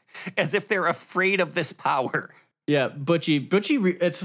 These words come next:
Speaker 2: so funny. Here, here and there, Butchie will sort of describe John to people, and you're like, "Oh, Butchie's sort of really gathering a lot about John while not seeming to." Like, usually just hang out with John, and they're trying to accomplish something.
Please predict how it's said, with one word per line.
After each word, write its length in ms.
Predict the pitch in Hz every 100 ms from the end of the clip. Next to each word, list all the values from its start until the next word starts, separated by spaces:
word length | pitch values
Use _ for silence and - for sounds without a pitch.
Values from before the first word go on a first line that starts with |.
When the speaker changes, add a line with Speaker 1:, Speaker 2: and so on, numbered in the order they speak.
| 180
Speaker 2:
so 120 | 233
funny. 380 | 233 185 165 139
Here, 360 | 170 190 190
here 260 | 175 160 202
and 180 | 202 160
there, 300 | 156 120 104
Butchie 440 | 147 139 175 170
will 140 | 147 135
sort 300 | - 147 147
of 200 | 131 117
describe 760 | 123 - - 135 117 127 127
John 280 | 135 135 147
to 80 | 147
people, 400 | 165 160 151 160
and 100 | 135
you're 100 | 131
like, 200 | 120 117
"Oh, 180 | 165 165
Butchie's 540 | 135 - 196 - 311
sort 180 | - 269
of 140 | 214 170
really 320 | 202 202 165
gathering 680 | 156 156 180 160 131 120 117
a 100 | 120
lot 320 | 131 180 -
about 420 | 113 127 147 -
John 460 | - 107 104 110 113 - _ -
while 180 | 139 143
not 240 | 147 -
seeming 440 | - 180 165 117 98
to." 280 | 110 90
Like, 260 | 117 127 120
usually 340 | 151 151 143 131
just 200 | 131 -
hang 220 | 139 135
out 160 | 123 107
with 120 | 110
John, 460 | 113 110 113 113
and 200 | 107 95
they're 140 | 104 104
trying 240 | 127 120
to 80 | 113
accomplish 440 | 98 113 104 110
something. 440 | - 98 95 104